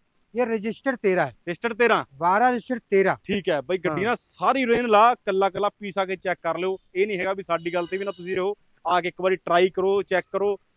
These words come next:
Speaker 2: ਤੁਹਾਨੂੰ ਗੱਡੀ ਨਾ original ਲੱਗੀ ਬਾਈ, ਮੈਸੇਜ ਕਰ ਦਿਓ ਥੱਲੇ, ਠੀਕ ਹੈ? ਤਿੰਨ ਲੱਖ ਰੁਪਏ ਦੀ ਗੱਡੀ ਲੈ ਜਾਓ, ਲੋਨ ਵਗੈਰਾ ਵੀ ਹੋ ਜੂ। ਤੇ ਬਾਈ ਜੀ ਆਪਣਾ ਐਡਰੈਸ ਕੀ ਆ ਪ੍ਰੋਪਰ ਇੱਥੇ ਦਾ?
Speaker 1: ਭਾਈ ਜੀ ਆਪਣਾ ਆ-, ਆਏਗਾ ਬੂਥ ਨੰਬਰ ਇੱਕ ਸੌ ਅਠੱਤੀ।
Speaker 2: ਜੀ।
Speaker 1: ਬੂਥ, ਬੂਥ ਨੰਬਰ ਇੱਕ ਸੌ ਅਠੱਤੀ, ਰਾਜੀਵ ਮਾਰਕੀਟ,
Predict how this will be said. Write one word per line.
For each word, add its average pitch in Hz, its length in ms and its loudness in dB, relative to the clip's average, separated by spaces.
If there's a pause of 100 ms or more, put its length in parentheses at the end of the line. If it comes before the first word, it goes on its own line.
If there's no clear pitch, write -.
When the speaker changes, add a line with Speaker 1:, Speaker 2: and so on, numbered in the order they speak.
Speaker 2:
ਤੁਹਾਨੂੰ 175 320 -10
ਗੱਡੀ 170 220 -4
ਨਾ 160 200 0
original 180 280 -6
ਲੱਗੀ 160 200 -6
ਬਾਈ, 170 200 -6 (460)
ਮੈਸੇਜ 175 300 -2
ਕਰ 170 160 -2
ਦਿਓ 160 100 -8
ਥੱਲੇ, 185 220 -4 (300)
ਠੀਕ 180 140 -6
ਹੈ? 214 40 -2 (360)
ਤਿੰਨ 170 120 -4
ਲੱਖ 180 200 -2
ਰੁਪਏ 175 140 -4
ਦੀ 175 80 -2
ਗੱਡੀ 165 240 -4
ਲੈ 170 100 -2
ਜਾਓ, 196 100 0
ਲੋਨ 160 240 -4
ਵਗੈਰਾ 175 220 0
ਵੀ 180 100 -2
ਹੋ 185 60 -2
ਜੂ। 202 160 -8 (280)
ਤੇ 226 60 -2
ਬਾਈ 240 140 2
ਜੀ 226 80 -4
ਆਪਣਾ 233 340 2
ਐਡਰੈਸ 208 340 2
ਕੀ 254 200 -2
ਆ 254 60 4
ਪ੍ਰੋਪਰ 214 320 -4
ਇੱਥੇ 147 180 -8
ਦਾ? 120 100 -12 (300)
Speaker 1:
ਭਾਈ 202 240 -2
ਜੀ 240 140 -4
ਆਪਣਾ 220 300 0 (300)
ਆ-, 185 360 -2 (300)
ਆਏਗਾ 185 400 0
ਬੂਥ 208 320 -8
ਨੰਬਰ 208 360 -2
ਇੱਕ 208 140 -4
ਸੌ 214 160 -4
ਅਠੱਤੀ। 240 480 -10 (180)
Speaker 2:
ਜੀ। 170 200 -4 (500)
Speaker 1:
ਬੂਥ, 214 200 -6 (120)
ਬੂਥ 202 280 -6
ਨੰਬਰ 226 260 0
ਇੱਕ 226 140 -2
ਸੌ 233 200 -4
ਅਠੱਤੀ, 214 360 -8
ਰਾਜੀਵ 202 400 -2
ਮਾਰਕੀਟ, 202 460 -6